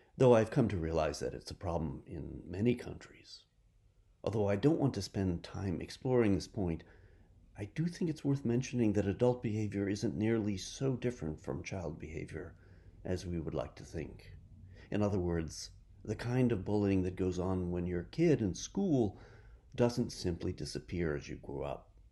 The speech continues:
Instead, it becomes more refined, more hidden. The adult bully seeks to hurt the victim, but in ways that are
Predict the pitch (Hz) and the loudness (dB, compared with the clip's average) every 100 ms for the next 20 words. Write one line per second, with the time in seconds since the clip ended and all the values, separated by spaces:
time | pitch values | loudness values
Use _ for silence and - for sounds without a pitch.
0 | _ - - - - - - - 208 185 | _ -20 -20 -20 -20 -18 -10 4 6 6
1 | 180 185 175 151 160 156 151 143 139 131 | 4 2 2 0 -2 -2 4 6 6 4
2 | - 120 117 117 110 110 - 170 80 78 | -2 -2 0 -2 -2 -4 -2 -4 -4 -8
3 | 50 - - - - - - - - - | -14 -16 -20 -20 -20 -20 -20 -20 -20 -20
4 | - - - - 139 139 139 131 - - | -20 -20 -12 -4 0 2 2 -2 -6 -20
5 | - - - - 190 139 82 80 - - | -20 -20 -20 -2 2 2 2 -4 -12 -20
6 | - - _ _ - - - - 165 165 | -20 -20 _ _ -20 -20 -4 4 6 6
7 | 170 139 123 - 107 107 110 104 - - | 4 0 -2 -10 -2 0 0 -2 -4 -6
8 | - - 98 123 - 95 71 - 69 71 | -6 -6 -2 -2 -2 -8 -8 -8 -8 -6
9 | 71 62 - - 165 170 185 185 185 156 | -6 -8 -10 -6 0 2 4 6 6 4
10 | 175 170 147 | 2 2 0